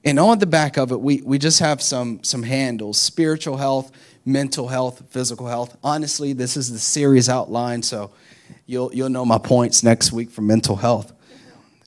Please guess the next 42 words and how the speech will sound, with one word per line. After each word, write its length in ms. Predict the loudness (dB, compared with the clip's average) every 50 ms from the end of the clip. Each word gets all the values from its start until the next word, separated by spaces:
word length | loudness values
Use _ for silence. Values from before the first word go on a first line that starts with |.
| _ _ _ 4
But, 240 | 6 6 6 6
um, 140 | 4 0 -2
but 120 | -2 0 2
I'm 120 | 2 2
gonna 80 | 2 0
preach 340 | 0 0 -2 0 -2 -4
it. 140 | -8 -10 -10 -4
It's 160 | 0 2 4
gonna 160 | 4 4 2
be 120 | 2 -4
better 300 | -8 -8 -8 -8 -8 -10
than 160 | -10 -8 -4 0
here 220 | 2 2 2 2
anyway. 300 | 2 0 0 0 -2 -6 -10 -12 _ _ -20 _ _ -20 -20 _ _ -18 _ -12 -12 -12 -14 -20 -20 -20 _ _ _ _
But, 160 | 0 0 2 2
but 200 | 2 2 4 4
this 180 | 4 4 4
is 100 | 4 4
what 140 | 2 4 4
I 40 | 4
wanna 220 | 4 2 2 0
encourage 320 | 0 -2 -4 -4 -4 -4 -4
you 60 | -4
to 80 | -4
do 40 | -4
with 120 | -4 -4 -2
this 160 | -2 -2 -2
prayer 260 | -2 -2 -2 -2 -2
component 540 | -2 -6 -10 -10 -10 -10 -10 -10 -10 -10 -10
is 300 | -8 -6 -4 -4 -6 -6 -6
I 80 | -4
want 320 | -2 0 0 0 -2 -2 -6
you 60 | -6
to 100 | -6 -6
be 240 | -4 -4 -4 -4 -4
here 440 | -6 -6 -6 -6 -6 -8 -12 -14 _ _ _ _ _ _ _ _ _ _ _ _ _ -10
Monday 880 | -6 -2 0 0 0 0 -2 -4 -4 -2 -2 -2 -2 -2 -4 -6 -8 -12 -16 _ _ _ _ _ _ _ _ _ -6
through 160 | -4 -2 -2
Saturday 720 | 0 0 0 0 -2 -2 -2 -4 -6 -8 -10 -10 -14 -18 _ _ _ _ _ _ _ _ _ _ _ _ _ _
for 100 | _ -2
morning 600 | 0 0 2 2 2 2 0 0 0 -2 -4 -6
prayer, 420 | -8 -10 -10 -8 -6 -6 -8 -8